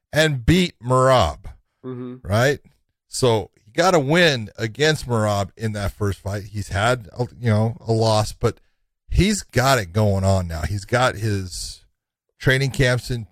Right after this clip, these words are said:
Speaker 1: position where I think he's comfortable. He's got Fabiano Skerner and, you know, the American top team, uh, Portland,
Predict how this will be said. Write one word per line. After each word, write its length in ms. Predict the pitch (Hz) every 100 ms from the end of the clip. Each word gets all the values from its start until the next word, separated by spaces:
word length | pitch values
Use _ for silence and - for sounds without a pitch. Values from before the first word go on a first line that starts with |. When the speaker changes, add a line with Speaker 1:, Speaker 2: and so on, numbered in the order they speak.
| - -
Speaker 1:
position 520 | 117 110 120 - 110
where 220 | 104 98
I 80 | 95
think 200 | 92 113
he's 220 | - 98
comfortable. 840 | - - 127 120 - 113 113 110 98 _ _ _ -
He's 160 | 101
got 320 | 92 110 104 -
Fabiano 500 | 110 110 110 110 98
Skerner 520 | - - 110 107 101 -
and, 400 | 101 98 95 90
you 100 | 95
know, 100 | 92
the 100 | 92
American 540 | 98 107 107 - -
top 340 | 95 - 98 -
team, 340 | - 101 95
uh, 280 | 92 87 90 -
Portland, 540 | - 127 110 113 110